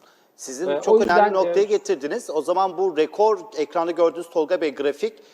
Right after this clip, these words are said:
Speaker 1: hani ikinci rekor denemesi S and P'nin çok kalıcı olamayabilir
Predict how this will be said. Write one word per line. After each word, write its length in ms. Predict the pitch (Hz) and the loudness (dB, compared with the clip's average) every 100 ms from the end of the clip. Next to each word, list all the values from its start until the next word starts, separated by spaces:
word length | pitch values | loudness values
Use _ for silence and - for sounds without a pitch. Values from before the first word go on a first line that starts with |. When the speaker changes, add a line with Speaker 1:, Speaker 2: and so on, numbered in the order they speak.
| _ | _
Speaker 1:
hani 200 | - 135 | -8 -6
ikinci 500 | 127 - 165 165 190 | -8 -14 -10 -4 -2
rekor 340 | 175 165 185 175 | -2 0 -2 -2
denemesi 380 | 160 143 - | -4 -4 -8
S 140 | 139 160 | -6 -4
and 120 | 143 | -4
P'nin 120 | 233 | -6
çok 200 | 226 202 | -10 -8
kalıcı 320 | - 160 165 | -2 -2 0
olamayabilir 640 | 208 190 185 175 160 151 | 0 2 2 -2 0 -4